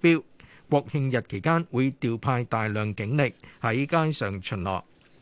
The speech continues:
日本為遇刺身亡嘅前首相安倍晉三舉行國葬，首相岸田文雄宣讀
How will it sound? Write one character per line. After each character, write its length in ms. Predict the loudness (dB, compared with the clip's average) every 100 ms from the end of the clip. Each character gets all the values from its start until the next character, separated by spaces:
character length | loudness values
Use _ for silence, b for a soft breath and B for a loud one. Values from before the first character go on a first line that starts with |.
| b b b b b b b b b b b
日 80 | 2
本 240 | 4 4
為 140 | 4
遇 220 | 2 -2 -2
刺 160 | -4 -6
身 220 | -2 0
亡 160 | 0 -2
嘅 100 | -4
前 280 | -2 -4
首 220 | -2 0 0
相 240 | 2 2
安 200 | 2 0
倍 120 | 0 -2
晉 320 | 0 -2 0
三 300 | 2 2 2
舉 160 | 0
行 260 | 0 -2 -6 -2
國 140 | 0
葬， 260 | 2 0 -2 -6 b b
首 240 | b 0 2
相 240 | 2 2
岸 180 | 2 0
田 180 | 0 -2
文 140 | -2
雄 260 | -2 -2 -4
宣 280 | 2 2
讀 80 | 2